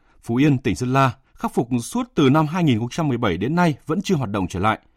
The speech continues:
Hay là công trình thủy điện Nậm So một của Công ty Cổ phần Thủy điện Nậm So một, xã Thèng Sin,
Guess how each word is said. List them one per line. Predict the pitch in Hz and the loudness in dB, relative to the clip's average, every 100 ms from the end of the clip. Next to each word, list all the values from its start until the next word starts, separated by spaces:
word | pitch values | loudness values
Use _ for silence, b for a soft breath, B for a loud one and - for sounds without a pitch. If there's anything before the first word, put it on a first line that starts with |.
| b b b b | b b b b
Hay | 208 | -2
là | 185 | 0
công | 190 180 | 2 2
trình | 165 | 0
thủy | 127 | 0
điện | 120 123 113 | 0 2 2
Nậm | 123 120 | 2 -2
So | - 165 | -4 0
một | 139 117 | 2 2
của | - | 0
Công | 92 147 | -4 -2
ty | 170 156 | -2 0
Cổ | 113 | 0
phần | - 107 | 2 -2
Thủy | 101 | 0
điện | 104 104 107 | -2 -2 -2
Nậm | 78 | -4
So | - 139 | -4 0
một, | 135 110 - | 2 0 -4
xã | - 123 156 | -8 -4 -4
Thèng | - 139 104 | -4 -6 -6
Sin, | - - 165 | -8 -2 0